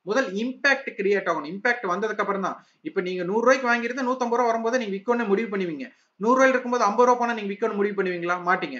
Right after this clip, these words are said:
அப்ப அது எப்படி profit புக்கிங்கா வரும்? அப்ப profit booking வரும்னா அதோட இம்பாக்டும் short covering, அப்ப அந்த ரெண்டு இடம் இல்லாம வாலட்டைல் செஷனுக்குள்ள இருக்கான்னா, அது பிரீமியத்தை கரைக்கிறதுக்குண்டான மூவ்மெண்டா இருக்க போகுது. அந்த இடத்துல நீ உங்களோட திறமை யூஸ் பண்ணி உங்களோட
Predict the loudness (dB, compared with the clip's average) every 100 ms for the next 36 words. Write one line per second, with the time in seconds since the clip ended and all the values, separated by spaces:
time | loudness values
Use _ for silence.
0 | -14 _ -2 2 2 2 0 2 2 -2
1 | -6 -4 0 0 0 -4 _ _ _ -6
2 | -2 2 2 0 -4 -6 -2 0 0 0
3 | 0 2 0 0 -2 -2 -2 -6 -6 -6
4 | -12 _ _ -4 -2 0 2 2 2 0
5 | 0 -4 0 0 2 0 2 0 0 0
6 | 2 0 0 2 2 0 2 4 4 0
7 | -2 -8 -8 -4 -2 -2 -2 0 0 -2
8 | -4 -2 -2 -4 -2 -2 -2 -4 -4 -4
9 | -2 -4 -4 -4 -2 -2 -2 -8 -10 -10
10 | -16 _ -2 0 2 2 2 2 -4 -4
11 | -2 2 4 4 2 2 0 -4 -6 -6
12 | -4 -4 -2 0 0